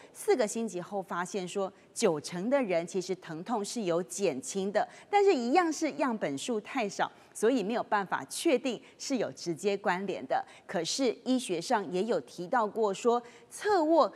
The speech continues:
可能跟这个胃食道逆流是有关系的，这个，这个部分都还是要跟医生来做进一步的确认。其实，在B B C有最新的研究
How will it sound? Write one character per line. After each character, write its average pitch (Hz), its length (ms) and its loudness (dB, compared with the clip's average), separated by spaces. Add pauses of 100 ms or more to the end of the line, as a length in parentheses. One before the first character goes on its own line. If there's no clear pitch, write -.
(120)
可 180 200 -2
能 156 220 -4
跟 226 200 0
这 220 100 -2
个 180 160 -2
胃 262 160 4
食 185 160 -2
道 196 200 -2
逆 269 240 2
流 151 280 -2 (140)
是 277 200 -2
有 156 120 0
关 196 380 0
系 202 260 -6
的， 160 220 -2 (200)
这 277 140 2
个， 170 180 0 (160)
这 - 120 -6
个 185 100 0
部 269 260 0
分 208 260 0
都 208 120 0
还 156 220 -8
是 233 120 -4
要 196 120 2
跟 196 280 0
医 208 80 -6
生 196 260 -2
来 151 120 -2
做 185 260 -2
进 262 240 -4
一 196 80 0
步 175 160 -4
的 - 140 -6
确 226 340 0
认。 190 240 2 (400)
其 233 220 0
实， 190 280 0
在 196 200 0
B 220 140 -4
B 214 160 -6
C 208 160 -6
有 156 160 -2
最 240 260 0
新 196 200 -6
的 180 80 -2
研 151 240 -6
究 185 240 -2